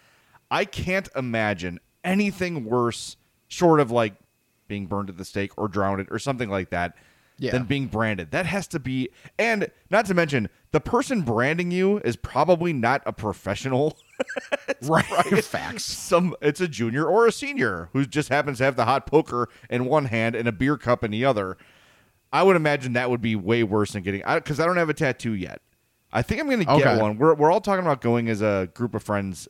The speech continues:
Speaker 1: after the pandemic to sort of,
Speaker 2: Mm-hmm.
Speaker 1: uh, commemorate this whole thing somehow. And it's
Speaker 2: Yeah.
Speaker 1: like, screw it. Let's, you know, let's get tattoos. And I've got an idea. Um, it's kind of, uh, morbid, but I'll,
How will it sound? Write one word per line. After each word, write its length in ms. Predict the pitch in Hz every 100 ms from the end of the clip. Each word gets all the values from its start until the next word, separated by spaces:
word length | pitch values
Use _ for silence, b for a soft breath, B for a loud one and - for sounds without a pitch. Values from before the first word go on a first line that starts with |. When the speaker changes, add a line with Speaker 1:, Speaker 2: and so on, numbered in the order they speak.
| -
Speaker 1:
after 320 | 113 - 113
the 260 | 101 98 85
pandemic 520 | 104 95 92 92 87
to 100 | -
sort 240 | - 101 90
of, 140 | 87
Speaker 2:
Mm-hmm. 120 | 85 85
Speaker 1:
uh, 200 | 80 78 b b b b b
commemorate 560 | - 107 101 101 104 107 _ _ _ -
this 180 | 110 -
whole 160 | 110
thing 340 | 107 117 113 110
somehow. 500 | - 113 117 107 107
And 100 | 98
it's 100 | 101
Speaker 2:
Yeah. 60 |
Speaker 1:
like, 80 | 113
screw 280 | - - 165
it. 120 | 82
Let's, 280 | 107 117 -
you 80 | 139
know, 120 | 92 92
let's 160 | 110
get 120 | 113
tattoos. 540 | 101 98 - 98 92 - b b b b
And 120 | 117
I've 100 | 117
got 160 | 151 160
an 40 |
idea. 580 | 123 95 120 110 78 90 _ _ _ _ -
Um, 580 | 107 98 92 90 87 82 _ _
it's 120 | -
kind 160 | - 202
of, 200 | 117 92
uh, 320 | 92 85 82
morbid, 420 | 85 92 92 107
but 200 | 101 170 -
I'll, 240 | 233 -